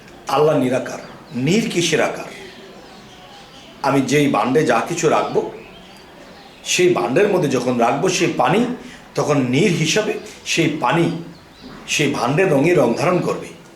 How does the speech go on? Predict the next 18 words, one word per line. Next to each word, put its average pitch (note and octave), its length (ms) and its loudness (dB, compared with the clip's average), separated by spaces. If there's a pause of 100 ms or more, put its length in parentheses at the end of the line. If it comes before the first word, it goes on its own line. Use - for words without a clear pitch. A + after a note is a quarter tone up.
(320)
আদমের F#3 460 2
ভিতরে F3 360 2
ঢুকে C#3+ 360 -2 (560)
আল্লাহ B2+ 360 2 (500)
আদমের D3 440 2
রূপস্রোত, D#3+ 440 0 (440)
আদমের D#3 440 2 (320)
রূপস্রোত D#3+ 640 2 (320)
ধারণ D3+ 360 0
করেছে। G#2 320 -4 (760)
তো F#3 80 -2
এখন D#3+ 360 0
যেটা F#3 220 2
বোঝার, A#2 500 0 (880)
সেটি F#3+ 460 0 (500)
এভাবেই E3 400 2
বুঝে C#3 260 -2
নেব, B2 320 0